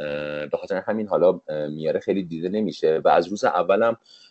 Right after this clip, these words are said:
اه، این استراتژیمون بود و هست و خواهدم بود که، اه، خیلی، اه، توی، م، در واقع منظر عام نباشیم. ولی ببینید، اه، رستورانی که از، اه، اسنپ فود،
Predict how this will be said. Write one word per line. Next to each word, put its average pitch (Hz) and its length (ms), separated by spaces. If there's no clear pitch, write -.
اه، 78 80
این 95 280
استراتژیمون 85 800
بود 65 340
و 71 260
هست 87 500
و 85 180
خواهدم 78 560
بود - 100
که، 65 220
اه، 71 340
خیلی، 85 600
اه، 71 300
توی، 87 680
م، 69 800
در 67 100
واقع 69 160
منظر 76 360
عام 85 360
نباشیم. 80 600
ولی 151 120
ببینید، 180 380
اه، 101 520
رستورانی 113 380
که 127 120
از، 90 180
اه، 80 460
اسنپ - 320
فود، 110 320